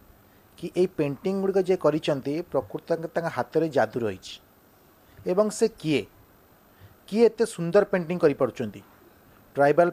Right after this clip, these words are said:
ପେଣ୍ଟିଂ, ଜଗନ୍ନାଥଙ୍କ ପେଣ୍ଟିଂ କୁହନ୍ତୁ, ଗଣେଶଙ୍କର ପେଣ୍ଟିଂ କୁହନ୍ତୁ, ଅବା କୌଣସି ଡିଜାଇନିଂ ପେଣ୍ଟିଂ, ଏ ସବୁଗୁଡ଼ିକ ଆପଣଙ୍କ ଆଖିକୁ ବେଶ ଭଲ ଲାଗୁଥିବ। ତେବେ ଯିଏ ଏସବୁ କରୁଛନ୍ତି,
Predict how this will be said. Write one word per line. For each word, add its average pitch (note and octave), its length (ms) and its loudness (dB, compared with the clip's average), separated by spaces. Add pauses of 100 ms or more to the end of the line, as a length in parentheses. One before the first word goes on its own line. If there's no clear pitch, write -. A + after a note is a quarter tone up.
ପେଣ୍ଟିଂ, E3 380 -2 (800)
ଜଗନ୍ନାଥଙ୍କ D#3+ 640 0
ପେଣ୍ଟିଂ E3 280 -2 (100)
କୁହନ୍ତୁ, D3 320 -2 (520)
ଗଣେଶଙ୍କର D#3+ 460 0 (100)
ପେଣ୍ଟିଂ F3 260 -2 (120)
କୁହନ୍ତୁ, D3 320 -6 (640)
ଅବା D3+ 260 4 (460)
କୌଣସି F3+ 300 2 (140)
ଡିଜାଇନିଂ G3 420 2 (140)
ପେଣ୍ଟିଂ, D#3+ 320 -2 (800)
ଏ - 40 -8 (100)
ସବୁଗୁଡ଼ିକ F3+ 460 0
ଆପଣଙ୍କ F3+ 300 0
ଆଖିକୁ F3+ 220 -10 (140)
ବେଶ F3 180 4
ଭଲ B2 160 0
ଲାଗୁଥିବ। G#2 340 -8 (840)
ତେବେ A3 140 2 (120)
ଯିଏ F#3+ 340 2
ଏସବୁ B3+ 220 0
କରୁଛନ୍ତି, D#3 560 -2